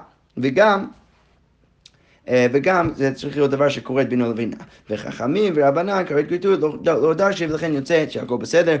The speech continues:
ויש פשוט עוד דרשה לרבי יוסי, זה בא ולומד שאתה לא יכול לכתוב על הבהמה,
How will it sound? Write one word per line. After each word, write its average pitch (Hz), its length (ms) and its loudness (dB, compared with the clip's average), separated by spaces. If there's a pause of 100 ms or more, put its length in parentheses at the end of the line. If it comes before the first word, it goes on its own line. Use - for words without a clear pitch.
(240)
ויש 143 160 2
פשוט 127 360 -2
עוד 170 240 4
דרשה 131 380 -2
לרבי 156 240 -2
יוסי, 175 300 -2
זה 143 100 -6
בא 139 100 -2
ולומד 151 460 -2
שאתה 131 220 -6
לא 151 100 2
יכול 131 200 -2
לכתוב 135 180 0
על 120 80 0
הבהמה, 131 420 0